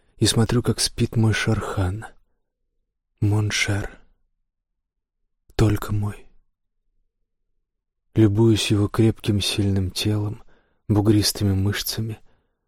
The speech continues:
Мне нравится его разглядывать, и это возможно только когда он спит. В наш последний раз, когда он уснул, я ушла.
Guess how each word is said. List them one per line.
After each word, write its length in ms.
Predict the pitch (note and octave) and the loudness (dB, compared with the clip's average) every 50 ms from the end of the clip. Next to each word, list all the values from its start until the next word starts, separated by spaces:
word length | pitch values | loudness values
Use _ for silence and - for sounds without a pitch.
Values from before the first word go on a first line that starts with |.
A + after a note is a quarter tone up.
| _ _ _ _ | _ _ _ _
Мне 200 | - G#2+ G#2 G#2+ | 2 4 4 4
нравится 500 | G#2 G#2 A2 A#2 A2+ G#2+ G#2+ - - - | 4 4 4 4 4 2 2 0 0 0
его 160 | G2+ G2 G2+ G2+ | 0 0 0 0
разглядывать, 680 | G2+ G2 G2 F#2 G2+ G#2 A2 A2 G#2+ G#2 G2+ - - G2+ | 0 0 0 0 2 2 2 2 2 0 0 0 0 -2
и 20 | |
это 180 | G2 - - G#2+ | 0 0 2 0
возможно 460 | G2+ F#2+ G#2+ G#2 G#2 G2+ F#2+ F#2+ F#2 | 2 2 2 0 0 0 0 -2 -2
только 320 | - G#2 G2 F#2 - - | -2 -2 -2 -4 -6 -6
когда 300 | - G#2 F#2+ F#2+ G#2 G2+ | -4 -4 -2 0 0 0
он 100 | G2 G2 | 0 0
спит. 520 | F#2+ - - - - A2+ A#2 - - - - - - - _ _ _ _ _ _ _ _ _ _ _ _ _ _ _ _ _ | -2 -4 -6 -6 -6 -8 -4 -4 -6 -8 -8 -14 -20 -20 _ _ _ _ _ _ _ _ _ _ _ _ _ _ _ _ _
В 80 | - G#2 | 2 4
наш 220 | A2 A2 - - | 4 4 2 0
последний 400 | - G#2 - - A2+ G#2 G#2+ A2 | -2 -4 0 0 2 2 4 2
раз, 180 | A2 A2+ G2+ - | 2 2 0 0
когда 220 | - G#2 G#2 G#2+ | 0 0 2 2
он 160 | G2 G2 G#2+ - | 2 2 0 -2
уснул, 440 | - A2 - - - B2+ C3 B2+ | -4 -4 -4 0 0 2 2 4
я 160 | A#2+ A#2 A#2 A#2 | 4 4 4 2
ушла. 460 | A#2 A2+ - - A2 G#2 F#2 F2+ | 0 -2 -2 -2 -2 -2 -2 -4